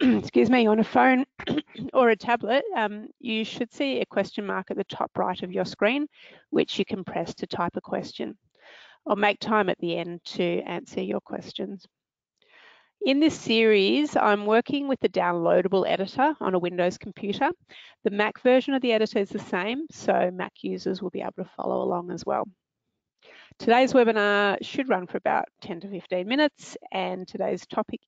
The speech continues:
is advanced editing in the downloadable editor. Um, so I'll look at working with multiple images on a page,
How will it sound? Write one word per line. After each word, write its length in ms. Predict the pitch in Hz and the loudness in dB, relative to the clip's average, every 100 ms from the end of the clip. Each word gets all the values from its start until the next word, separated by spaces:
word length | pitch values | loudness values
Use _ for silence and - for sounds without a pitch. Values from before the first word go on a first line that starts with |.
| - | -2
is 480 | 269 240 277 - - | 2 2 2 -2 -2
advanced 640 | 196 170 180 185 190 - - | -2 0 0 0 -2 -4 -4
editing 460 | - 180 - 185 - | -2 -2 -4 -8 -8
in 140 | 180 | -6
the 120 | 175 | -6
downloadable 680 | 170 - - - - 175 - - | -6 -6 -6 -6 -8 -6 -6 -2
editor. 420 | 262 269 - - - _ _ _ _ _ - - _ _ _ _ | 0 0 -2 -6 -10 _ _ _ _ _ -20 -20 _ _ _ _
Um, 460 | 190 196 190 190 202 - | -4 0 0 -2 -4 -12
so 480 | - - 208 208 208 - _ | -4 4 4 4 2 -2 _
I'll 440 | - 208 214 208 - - | 0 2 4 2 0 -2
look 340 | 226 233 277 - - | 2 2 2 -2 -6
at 420 | - 202 208 - - - | -2 0 0 -2 -10 -4
working 1040 | 226 254 277 285 269 254 247 208 - - - | 2 4 2 -4 -6 -6 -8 -8 -8 -10 -4
with 220 | 226 208 | -4 -2
multiple 440 | 196 196 226 202 | 0 0 0 -2
images 440 | 190 202 202 202 196 | -2 -4 -2 -2 -2
on 100 | 190 | -6
a 60 | |
page, 500 | 190 233 262 339 - | -4 -2 -2 -2 -8